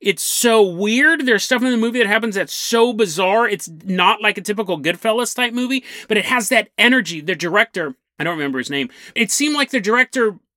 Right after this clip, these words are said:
believed this was going to be the only movie he would ever make in his life, so he used all of these really awesome storytelling devices and these great, each scene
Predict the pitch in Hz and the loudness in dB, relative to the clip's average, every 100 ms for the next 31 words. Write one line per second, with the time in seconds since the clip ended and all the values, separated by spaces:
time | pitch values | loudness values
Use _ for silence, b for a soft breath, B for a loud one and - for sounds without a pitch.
0 | - 233 202 226 247 208 220 226 214 208 | 0 2 2 2 0 0 -4 -2 -2 2
1 | 208 208 208 170 - - 262 311 311 285 | 2 0 -4 -8 -10 2 4 6 4 4
2 | 254 247 226 214 185 - 240 277 262 240 | 4 4 0 -2 -4 0 2 4 4 2
3 | 240 180 190 220 202 - 196 185 247 240 | 2 0 0 0 0 -4 -6 -4 -4 -2
4 | 214 - - - 269 285 254 233 196 202 | -4 -8 -4 0 2 2 2 2 0 -4
5 | 196 285 277 247 220 233 226 175 - 220 | -4 2 2 2 0 -2 -2 -4 0 0
6 | 214 214 214 214 196 214 208 220 208 B | 0 -2 0 0 2 2 2 -2 -4 B
7 | B 226 190 202 151 233 240 - 269 320 | B -6 -2 -2 -2 0 0 0 2 2
8 | - - - - 269 302 302 226 180 | 0 -4 -2 -2 0 2 4 2 -2